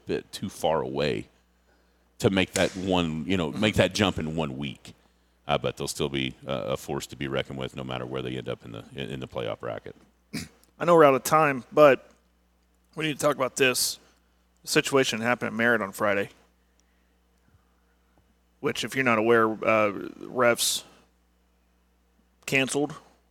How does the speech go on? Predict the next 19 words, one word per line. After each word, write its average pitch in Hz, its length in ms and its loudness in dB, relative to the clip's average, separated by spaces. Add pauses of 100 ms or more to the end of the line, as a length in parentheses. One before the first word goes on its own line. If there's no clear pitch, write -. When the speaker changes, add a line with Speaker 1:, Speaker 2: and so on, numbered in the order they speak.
(380)
Speaker 2:
It - 60 -10
was 107 140 -8
too 131 220 0
late 123 260 4
to 113 80 -2
find 120 440 -2 (160)
replacement 120 500 0
refs. 120 300 2
They 123 120 0
had 113 80 -2
to - 60 -10
cancel 156 580 -4 (280)
the 123 80 -6
games 113 540 -4 (840)
with 120 140 -12
Leedy 135 280 0
coming 92 220 -8
to 85 60 -12
town. 78 320 -10